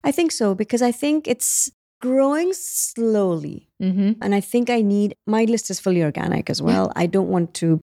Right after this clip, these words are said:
Speaker 1: pay to get email. I don't think I need to do that at the moment.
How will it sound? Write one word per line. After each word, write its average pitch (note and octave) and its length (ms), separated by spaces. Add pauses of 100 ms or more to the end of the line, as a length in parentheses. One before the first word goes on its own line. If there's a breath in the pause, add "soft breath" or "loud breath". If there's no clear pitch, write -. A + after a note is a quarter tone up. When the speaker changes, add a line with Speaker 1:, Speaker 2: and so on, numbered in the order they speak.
(240)
Speaker 1:
pay D#3+ 420 (440)
to - 60
get - 160
email. G3 400
I G3 80
don't G#3 180
think F#3 160
I - 20
need D#3+ 140
to F3+ 60
do E3 140
that D#3 100
at - 80
the F3 40
moment. F#3 360